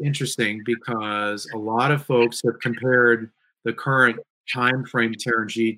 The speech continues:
to, uh, two, uh, events that happened almost a hundred years ago. One is, of course, is the nineteen eighteen flu epidemic,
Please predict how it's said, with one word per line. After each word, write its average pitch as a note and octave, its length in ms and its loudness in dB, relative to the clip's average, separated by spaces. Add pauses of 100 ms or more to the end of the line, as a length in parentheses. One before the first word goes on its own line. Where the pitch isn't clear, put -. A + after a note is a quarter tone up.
to, G#2+ 360 -4 (520)
uh, G#2+ 240 -2
two, D3+ 640 4 (480)
uh, G#2 380 -4 (260)
events B2+ 360 4
that A2+ 100 0
happened A#2 500 2 (160)
almost A2+ 440 -4 (460)
a A2 40 -4
hundred A2 280 2
years A2 240 4
ago. F#2 360 0
One A2+ 200 2
is, G#2 100 0
of - 80 -16
course, A2 320 0
is G2+ 160 -4
the G2 180 0 (340)
nineteen A#2 380 4
eighteen G#2+ 460 0
flu B2+ 280 4
epidemic, G#2+ 540 0